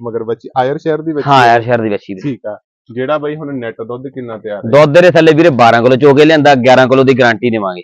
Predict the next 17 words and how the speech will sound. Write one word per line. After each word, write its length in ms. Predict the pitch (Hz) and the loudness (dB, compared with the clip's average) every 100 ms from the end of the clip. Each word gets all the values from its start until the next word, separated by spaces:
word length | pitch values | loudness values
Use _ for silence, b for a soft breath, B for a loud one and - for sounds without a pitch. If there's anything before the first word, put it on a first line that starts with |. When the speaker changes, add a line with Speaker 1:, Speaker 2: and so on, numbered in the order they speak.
| _ _ _ | _ _ _
Speaker 1:
ਠੀਕ 160 | 147 110 | -12 -10
ਆ, 80 | 110 | -10
ਗਿਆਰਾਂ 320 | 117 123 123 | -8 -8 -10
ਕਿਲੋ 220 | 123 123 | -10 -8
ਆਪਣੀ 320 | 120 120 123 | -8 -10 -14
ਚਵਾਈ 300 | 127 123 117 | -12 -10 -10
ਕਰ 200 | 107 101 | -10 -14
ਸਕਦੇ। 200 | 98 101 | -8 -2
Speaker 2:
ਮੈਂ 200 | 143 143 | 2 2
ਨਾ 80 | 143 | 2
ਦੋ 340 | 120 127 127 | 2 4 4
ਦਿਨ, 260 | 131 135 139 | 4 2 2
ਚਾਰ 300 | 135 131 127 | 4 4 4
ਦਿਨ, 160 | 127 127 | 0 0
ਪੰਜ 240 | 120 107 | -2 -2
ਦਿਨ 160 | 107 104 | -4 -6
ਵੀਰੇ। 160 | 117 | -10